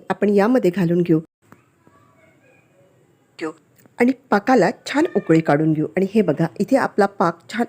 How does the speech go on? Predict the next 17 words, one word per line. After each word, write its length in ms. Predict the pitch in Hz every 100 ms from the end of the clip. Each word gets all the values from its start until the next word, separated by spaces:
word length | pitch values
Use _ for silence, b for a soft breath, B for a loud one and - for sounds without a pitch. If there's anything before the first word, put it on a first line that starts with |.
| -
उकळलेला 480 | 180 160 160 156
आहे. 220 | 151 160 143 B B B B
आता 320 | - 190 202 370 -
आपण 180 | 196
गॅस 260 | 185 180 175
बंद 220 | 170 180
करून 300 | 262 240 175
घेऊ 180 | 170 262 -
आणि 200 | 202 247 - B B
याचा 220 | 226 233 208
सर्वात 360 | - 220 269 339
शेवटचा 520 | - 220 269 277 220
थेंब 300 | 220 170 175
चेक 240 | 175 165 -
करू. 180 | 160 151 B B B 196
ज्याप्रमाणे 540 | 202 277 294 214 185 226
आपण 320 | 190 190 208